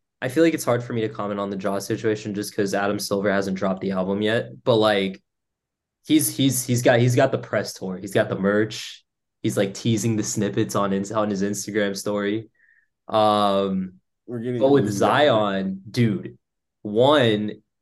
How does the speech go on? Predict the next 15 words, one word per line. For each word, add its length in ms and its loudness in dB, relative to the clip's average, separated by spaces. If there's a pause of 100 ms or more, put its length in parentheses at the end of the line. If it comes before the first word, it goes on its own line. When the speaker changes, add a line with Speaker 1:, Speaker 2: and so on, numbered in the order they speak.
(120)
Speaker 1:
this 240 0
chick 280 -2
is 180 -2
flaming 1040 -4
him 520 -4
on 320 -2
Twitter. 420 -2
I 160 2
think 300 0
for 120 0
the 80 2
last, 380 -2
like, 180 -6
two 220 -2
days, 500 -4